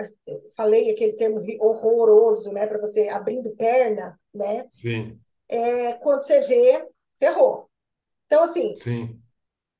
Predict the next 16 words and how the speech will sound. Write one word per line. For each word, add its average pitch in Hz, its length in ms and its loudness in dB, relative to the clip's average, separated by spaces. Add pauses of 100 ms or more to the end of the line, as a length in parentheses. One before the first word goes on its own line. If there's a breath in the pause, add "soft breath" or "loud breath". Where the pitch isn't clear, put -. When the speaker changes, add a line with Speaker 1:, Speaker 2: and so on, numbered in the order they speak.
(680)
Speaker 1:
quando 440 300 2
a 427 60 6
gente 415 220 2
fala 262 220 0
que 277 80 -10
não 285 160 -8
cabe 330 240 -4
mais 302 260 0
aqui 214 460 -6
e 208 60 -8
que 277 80 0
a 262 60 2
gente 294 200 -8
vai 254 180 0
dar 254 140 0
um 226 200 -6